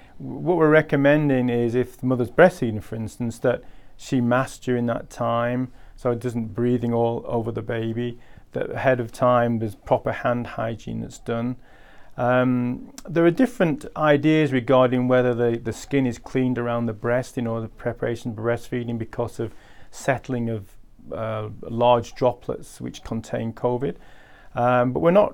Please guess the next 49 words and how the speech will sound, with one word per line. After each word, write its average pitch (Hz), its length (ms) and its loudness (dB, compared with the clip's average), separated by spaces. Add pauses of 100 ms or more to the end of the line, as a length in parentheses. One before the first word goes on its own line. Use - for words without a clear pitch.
(240)
we 143 340 0
are 143 220 6
recommending 131 960 2
that, - 480 -6
um, 113 500 -4
mother 113 320 -4
and 110 120 -4
babe 110 440 -2
stay 113 220 -2
together. 117 580 -4 (560)
There's 254 160 -2
some 262 140 4
recommendations 147 920 4
that, - 400 -6 (400)
um, 127 400 -6
if - 160 -4
you're 127 80 2
bottle 151 360 2
feeding, 120 360 -2
for - 140 -8
instance, 120 520 -6
it - 140 -10
may 131 360 -2
well 127 280 2
be 117 300 -2 (360)
you 117 100 -2
get - 240 0
your 120 140 -4
partner 135 480 0
to 135 120 -8
be 123 140 -4
doing 127 220 -2
the 123 80 -2
bottle 127 340 -4
feeding, 135 460 -6
and 123 100 -6
obviously 120 340 -8
they 110 100 -6
have 120 200 -6
to - 100 -14
make 117 160 -8
sure 120 240 -6
you 113 80 -4
go 120 220 -4
through 120 180 -8
all 120 80 -4
the 117 60 -8
sterilization 113 880 -4
procedures 113 580 -8